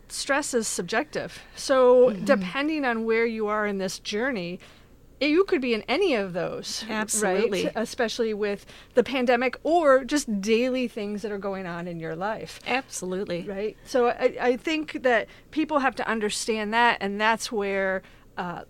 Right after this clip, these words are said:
Speaker 1: the, in our last podcast, we talked about that empathy and understanding that all of our journeys are not the same,
Speaker 2: Mm-hmm.
Speaker 1: and to have that communication so that we can better understand where people are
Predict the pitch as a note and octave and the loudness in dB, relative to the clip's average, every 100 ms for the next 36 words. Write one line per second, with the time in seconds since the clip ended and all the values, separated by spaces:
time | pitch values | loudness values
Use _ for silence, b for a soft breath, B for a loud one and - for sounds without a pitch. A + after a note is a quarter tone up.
0 | - G#3 - - G3+ F3+ A#3+ D4 - B3 | -18 -10 -6 -4 -2 2 4 4 2 -2
1 | G3+ - G3 F#3 - G3 - F#3+ G3+ F#3+ | -2 -2 -6 -4 -6 -6 -8 -8 -6 -2
2 | F#3 F3+ - D#3 F#3 - A3+ A#3+ B3+ - | -2 -2 -6 -8 -8 -6 -4 0 0 0
3 | B3 A#3 A3+ A3+ G3 G3+ G3 G#3+ A3+ A3 | -4 -4 -4 -6 -6 -8 -6 -4 -4 -4
4 | - G#3+ A3+ A3 G3 F#3+ F#3 - A3 A#3+ | -6 -6 -4 -4 -4 -4 -6 -2 2 2
5 | G#3+ G3+ F3+ G3+ G#3+ G#3 G#3+ G3 G3 F#3+ | 2 -2 -2 -4 -2 -4 -6 -6 -4 -4
6 | - F#3+ - G3 A#3 F4+ G#4 A3+ G3 F#3 | -6 -10 -10 -8 -8 -8 -8 -6 -6 -4
7 | F#3 A3 A3+ A3 F#3 - G#3+ G#3+ G3 F#3+ | -2 -2 -2 -2 -4 0 0 0 0 -2
8 | - G#3+ G#3 G3 E3+ D#4+ F#4 - A3+ F#3+ | -4 -4 -4 -4 -6 -4 -2 -2 -4 -4
9 | G#3 G#3 - A3+ G#3 G3+ F#3+ G3+ G3 G3 | -6 -8 -4 -2 -2 -4 -2 0 -2 -4
10 | B B - A3+ A3+ - G#3 F#3+ G#3 G#3 | B B -4 -2 -2 -2 -2 -2 0 0
11 | - G3+ F3+ - - B3 D#4+ E4+ B3 G3+ | 0 -2 -4 -6 -4 -2 -2 -2 -2 -2
12 | - G3+ F#3+ - E3 D#3+ G#3+ | -4 -6 -6 -4 -4 -2 -4